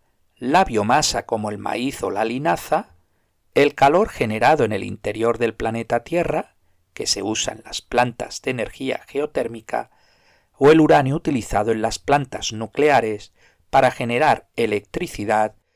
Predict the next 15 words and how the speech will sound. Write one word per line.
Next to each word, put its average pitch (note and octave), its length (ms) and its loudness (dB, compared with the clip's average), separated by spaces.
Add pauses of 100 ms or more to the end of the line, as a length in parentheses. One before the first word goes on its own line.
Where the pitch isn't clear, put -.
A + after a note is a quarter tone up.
(260)
mediante B2 560 2
el C3 100 -2
proceso A2+ 540 -2
de C3+ 100 -2
fisión - 540 -4
nuclear. A2+ 580 -4 (340)
Por A#2 160 4
otro A2 260 2
lado, B2 500 2 (140)
están A#2 420 0
las - 180 0
fuentes A2 460 -4
secundarias G#2+ 760 -2
de A#2 100 -4
energía B2+ 640 -4